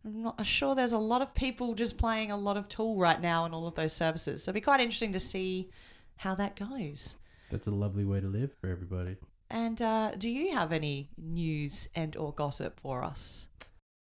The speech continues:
Speaker 2: See. See. I do have.
Speaker 1: See, Senor, you, you've,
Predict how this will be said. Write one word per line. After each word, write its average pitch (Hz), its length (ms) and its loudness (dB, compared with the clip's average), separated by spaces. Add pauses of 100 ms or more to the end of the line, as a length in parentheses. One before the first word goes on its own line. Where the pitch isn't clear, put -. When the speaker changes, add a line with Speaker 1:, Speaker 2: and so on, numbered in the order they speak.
(640)
Speaker 2:
See. 147 480 2 (640)
See. 160 540 -2 (280)
I 98 120 -4
do 135 280 2
have. 92 260 2
Speaker 1:
See, 220 440 0
Senor, 175 480 0
you, 151 240 -2
you've, 170 240 -6